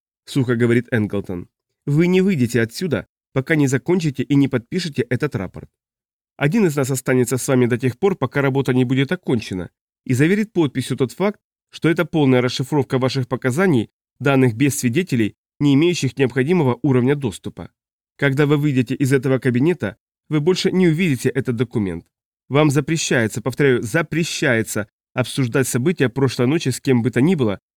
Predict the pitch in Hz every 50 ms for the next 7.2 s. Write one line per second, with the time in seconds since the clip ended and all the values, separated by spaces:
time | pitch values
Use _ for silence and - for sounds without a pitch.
0 | _ _ - 143 147 143 131 - - 127 - - 127 - - 170 180 - 143 120
1 | - 110 - _ _ _ _ _ _ - - 135 131 123 113 135 185 196 - _
2 | _ - - 131 123 - 175 180 - - 123 113 - 127 - - 131 120 - 151
3 | - - 196 165 131 110 95 - 104 90 - _ _ _ _ - - 139 131 -
4 | 135 123 110 - 156 185 185 - 147 127 117 120 120 117 - 113 104 110 110 -
5 | - 151 156 - 156 131 120 117 113 - - 127 120 104 113 113 - - 120 110
6 | 107 104 98 _ _ - 123 113 - 131 110 113 120 127 156 165 135 110 104 104
7 | 92 90 - -